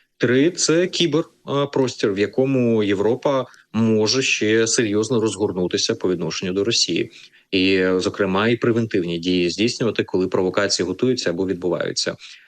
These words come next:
Також це можуть бути певні торгівельно-логістичні, м, обмеження, е, формальні або неформальні. Ну,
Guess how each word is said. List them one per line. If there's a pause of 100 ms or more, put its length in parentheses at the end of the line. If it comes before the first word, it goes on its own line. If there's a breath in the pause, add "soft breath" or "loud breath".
(180 loud breath)
Також
це
можуть
бути
певні
торгівельно-логістичні, (360)
м, (500)
обмеження, (220)
е, (520)
формальні (240)
або
неформальні. (100)
Ну,